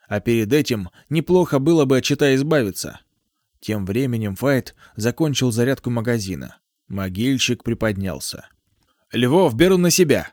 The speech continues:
Все остальные, прикройте меня». «Так точно, Могильщик. Старина, Альдрихт за это тебя по головке не погладит». Лёгкий смешок, прыжок, и джаггернаут командира покинул руины. Спустя мгновение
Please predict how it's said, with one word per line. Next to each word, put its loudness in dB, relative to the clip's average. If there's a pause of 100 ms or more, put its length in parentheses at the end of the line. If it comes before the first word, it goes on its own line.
(120)
Все 4
остальные, 2
прикройте 4
меня». -4 (540)
«Так 4
точно, 4
Могильщик. 2
Старина, 2 (180)
Альдрихт 2
за 6
это 0
тебя 2
по 2
головке 0
не 2
погладит». 0 (240)
Лёгкий 2
смешок, -2 (280)
прыжок, 0 (140)
и 2
джаггернаут 2
командира 2
покинул -2
руины. -2 (400)
Спустя -6
мгновение -4